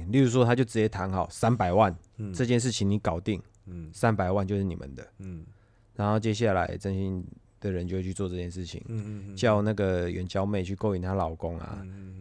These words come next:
Speaker 2: 嗯。
Speaker 1: 啊，当然要跟那个委托人讲好说，“啊，你不能告那个援交妹妨碍家庭哦。
Speaker 2: 嗯。嗯，嗯，嗯。
Speaker 1: 嘿，你只能告你老公而已，
Speaker 2: 嗯。
Speaker 1: 然后做诉请离婚哦。”
Speaker 2: 嗯。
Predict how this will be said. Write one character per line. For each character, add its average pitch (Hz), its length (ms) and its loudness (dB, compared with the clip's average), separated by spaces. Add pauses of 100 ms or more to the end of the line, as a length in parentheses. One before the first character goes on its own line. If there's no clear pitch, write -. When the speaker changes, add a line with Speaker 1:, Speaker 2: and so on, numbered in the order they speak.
Speaker 2:
嗯。 - 40 -14
Speaker 1:
啊， 143 80 4
当 185 160 4
然 165 140 8
要 160 160 10
跟 143 220 8
那 143 100 10
个 104 840 6
委 104 180 4
托 135 220 8
人 110 120 8
讲 107 180 2
好 98 100 2
说 113 160 2
，“啊， 156 60 4
你 120 100 6
不 147 120 4
能 127 100 6
告 127 180 6
那 123 80 6
个 113 80 2
援 101 160 4
交 107 220 4
妹 101 540 2
妨 98 100 0
碍 107 100 2
家 101 200 4
庭 95 200 -2
哦。 71 220 -10
Speaker 2:
嗯。 104 180 -12
嗯， 95 40 -12
嗯， 95 200 -14
嗯。 - 60 -14
Speaker 1:
嘿， 98 160 2
你 104 100 2
只 110 120 0
能 98 120 2
告 110 140 6
你 98 140 2
老 85 180 2
公 90 220 -2
而 87 100 -2
已， 90 120 -4
Speaker 2:
嗯。 - 20 -2
Speaker 1:
然 92 120 -2
后 101 100 0
做 107 120 2
诉 107 160 -2
请 92 180 -2
离 85 140 -4
婚 87 240 -4
哦。” 90 180 -8 (100)
Speaker 2:
嗯。 92 240 -14